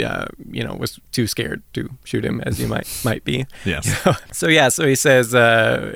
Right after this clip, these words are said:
Speaker 1: if you wanna read this one.
Speaker 2: "I came to Milwaukee Sunday morning and went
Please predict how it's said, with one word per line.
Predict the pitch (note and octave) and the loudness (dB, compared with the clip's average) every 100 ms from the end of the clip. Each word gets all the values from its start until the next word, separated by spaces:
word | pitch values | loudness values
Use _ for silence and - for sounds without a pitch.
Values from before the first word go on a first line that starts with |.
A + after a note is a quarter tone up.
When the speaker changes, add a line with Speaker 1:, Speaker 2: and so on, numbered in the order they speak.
| - | -10
Speaker 1:
if | B2 | -6
you | |
wanna | A2 A2+ | -4 -2
read | A2+ | -2
this | A2+ A2+ C#3 | -4 -6 -4
one. | C3+ D#3+ - - | -4 -6 -10 -4
Speaker 2:
"I | A2 | 0
came | - G3+ | 4 4
to | E3 | 4
Milwaukee | D3+ A#2+ A2 G#2 | 6 8 6 4
Sunday | G2 A2 G2 | 4 6 6
morning | F#2 F2+ F2 F2 F2+ | 6 6 4 2 4
and | F#2+ F2+ - | 4 4 2
went | F#2+ A2 | 4 4